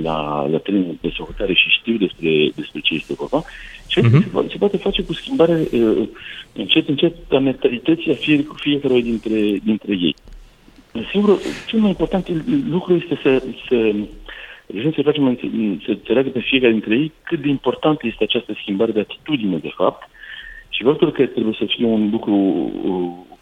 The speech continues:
Speaker 1: colaborativ, deci trebuie să, trebuie să lucreze împreună anesteziștii cu chirurgii, cu asistentele medicale, cu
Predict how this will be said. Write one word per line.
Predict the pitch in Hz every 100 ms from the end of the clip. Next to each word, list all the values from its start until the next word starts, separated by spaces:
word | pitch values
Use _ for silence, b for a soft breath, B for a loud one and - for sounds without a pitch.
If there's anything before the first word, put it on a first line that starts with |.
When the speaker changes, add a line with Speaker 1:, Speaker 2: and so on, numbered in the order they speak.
| B B -
Speaker 1:
colaborativ, | - 113 101 101 92 - 98 76
deci | 80
trebuie | - 95 101 -
să, | -
trebuie | 101 -
să | 98
lucreze | 95 - 120
împreună | 117 110 101 82 78
anesteziștii | 95 95 - 101 98 92 - 80 - -
cu | 98 - - -
chirurgii, | - 95 98 98 67 - -
cu | 95
asistentele | 92 95 101 98
medicale, | 95 90 90 - 78 78 B B B B B -
cu | -